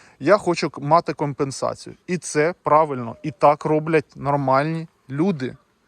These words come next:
А не те, що вони взяли, пачку потримали, дати не видно, повірте мені на слово, бджоли посипались. Ну, це, це взагалі, розумієте.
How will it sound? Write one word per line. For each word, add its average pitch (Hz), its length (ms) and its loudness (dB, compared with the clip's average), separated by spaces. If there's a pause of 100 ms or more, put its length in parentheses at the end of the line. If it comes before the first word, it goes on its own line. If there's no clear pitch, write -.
(580)
А 139 100 0
не 151 120 -2
те, 160 160 -2
що 143 180 -4
вони 131 240 -2
взяли, 202 520 2 (280)
пачку 151 360 2
потримали, 170 800 2
дати 151 420 2
не 123 120 -4
видно, 208 480 0 (300)
повірте 160 440 0
мені 127 260 -4
на 185 200 4
слово, 175 280 -4
бджоли 139 380 0
посипались. - 720 -12 (320)
Ну, 180 200 -4
це, 156 400 -4 (680)
це 165 160 -2
взагалі, 151 520 -2 (420)
розумієте. 147 640 -2